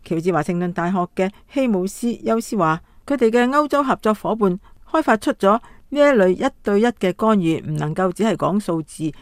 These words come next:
而係活生生嘅個人經歷。喺呢個細路哥越過底線之前，你點樣能夠幫佢呢？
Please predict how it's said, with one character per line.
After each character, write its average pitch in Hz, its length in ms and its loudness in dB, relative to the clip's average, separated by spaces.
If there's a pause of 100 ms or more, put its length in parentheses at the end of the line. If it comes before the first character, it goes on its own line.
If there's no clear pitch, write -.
(120)
而 190 180 0
係 185 60 0
活 180 100 -2
生 247 240 -6
生 226 200 -2
嘅 175 180 0
個 170 160 -6
人 143 240 -6
經 196 180 -2
歷。 180 140 -2 (400)
喺 160 120 -4
呢 190 120 0
個 180 80 -4 (240)
細 175 160 -4
路 175 160 0
哥 196 180 0 (140)
越 208 160 0
過 220 240 0
底 202 160 0
線 208 240 0
之 240 80 -4
前， 156 240 -4 (240)
你 185 140 2
點 202 160 4
樣 226 80 6
能 160 160 0
夠 185 200 2 (160)
幫 247 240 0
佢 185 200 0
呢？ 226 120 2